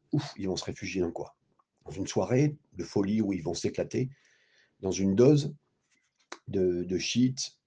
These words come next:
de, de, de drogue forte, hein, qu'importe, dans une boisson. Non, pas David. Il a dit, « La seule solution pour moi, qui me permettra finalement de m'en sortir, c'est de louer Dieu. » Vous savez, des fois, on pourrait vous dire, « Je vais me mettre tout seul. » Parce que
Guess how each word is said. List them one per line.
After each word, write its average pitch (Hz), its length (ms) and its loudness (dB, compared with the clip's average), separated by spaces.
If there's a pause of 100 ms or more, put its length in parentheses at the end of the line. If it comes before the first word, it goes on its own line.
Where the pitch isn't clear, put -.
de, 131 280 -6
de, 78 200 -6
de 101 160 -10
drogue 117 440 -2
forte, - 500 -2 (240)
hein, 98 140 -8
qu'importe, - 560 -4 (260)
dans 76 60 -12
une 98 180 -2
boisson. 139 460 2 (840)
Non, 76 220 -10
pas 95 100 -2
David. 85 340 0
Il 101 140 -2
a 95 60 0
dit, « 117 360 0
La - 100 -10
seule 135 200 4
solution 135 460 0
pour 139 140 0
moi, - 240 -2 (960)
qui 98 120 -6
me 92 100 -2
permettra 110 520 -2
finalement 120 520 -2
de 98 140 -6
m'en 85 240 -4
sortir, - 640 -10 (380)
c'est - 180 -8
de 92 100 -6
louer 90 180 -4
Dieu. » 80 180 -10 (580)
Vous - 20 -20
savez, 131 180 6
des 120 100 6
fois, 151 160 4
on 143 80 8
pourrait 107 280 0
vous 104 140 0
dire, « 104 300 0
Je 98 160 2
vais 101 60 6
me 98 80 4
mettre 98 160 0
tout - 100 -8
seul. » - 240 -8
Parce - 140 -8
que 139 260 0